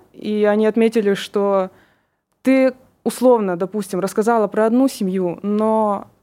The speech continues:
попала в такие образы, что рассказала о каждой семье. У каждой семьи есть вот эти вот элементы быта, элементы жизни, которые ты показала. Каждый в этом может узнать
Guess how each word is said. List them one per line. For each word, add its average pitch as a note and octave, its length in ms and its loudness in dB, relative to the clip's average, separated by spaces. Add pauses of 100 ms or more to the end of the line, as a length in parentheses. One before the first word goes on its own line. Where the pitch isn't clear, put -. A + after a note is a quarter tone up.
(220)
попала A3+ 480 0
в - 80 -20
такие A3+ 300 -2
образы, A3 420 0
что G3 440 -4
рассказала G#3+ 500 -2
о G#3 40 -4
каждой F#3+ 400 -2
семье. E3 420 -10 (460)
У G3 320 0 (100)
каждой A3 400 -2
семьи A3 580 -4
есть G3+ 560 -2 (140)
вот G3 160 -2
эти G3 160 -2
вот F#3 260 -2
элементы A3 500 0
быта, G3+ 640 0
элементы G#3 560 0
жизни, G3 480 -2
которые F#3+ 340 -2
ты F#3 60 -4
показала. G3+ 580 0
Каждый A3+ 380 -2
в - 20 -2
этом G3+ 180 -2
может G3 300 -4 (180)
узнать G#3+ 500 -4